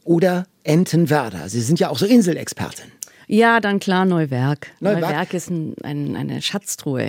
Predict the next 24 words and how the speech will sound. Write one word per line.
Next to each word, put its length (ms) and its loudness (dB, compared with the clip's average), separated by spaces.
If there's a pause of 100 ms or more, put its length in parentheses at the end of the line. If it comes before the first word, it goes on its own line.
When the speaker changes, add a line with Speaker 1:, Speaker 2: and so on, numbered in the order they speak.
Speaker 2:
ja. 260 -4
Das 120 -6
Speaker 1:
Inwiefern? 360 2
Speaker 2:
ist 100 -8
toll. 180 -12 (640)
Das 200 -4
ist, 360 -2
äh, 140 4
das 180 2
älteste 420 0
Gebäude 440 0
Hamburgs 380 0
steht 180 -2
auf 120 -2
Neuwerk, 560 -2
der 100 -2
Leuchtturm. 580 0
Da 120 -4
kann 160 -2
man 240 0
sich 220 -4
auch 100 -2
einmieten 760 0
und 300 -2